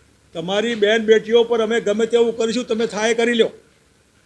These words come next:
અને ભારતીય જનતા પાર્ટીવાળા ક્ષત્રિયો જે હોય, કદાચ સિદ્ધાંત નીતિને માનતા હોય, પણ જો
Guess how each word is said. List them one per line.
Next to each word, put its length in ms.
અને 320
ભારતીય 520
જનતા 440
પાર્ટીવાળા 600
ક્ષત્રિયો 560
જે 120
હોય, 440
કદાચ 240
સિદ્ધાંત 420
નીતિને 400
માનતા 500
હોય, 300
પણ 340
જો 380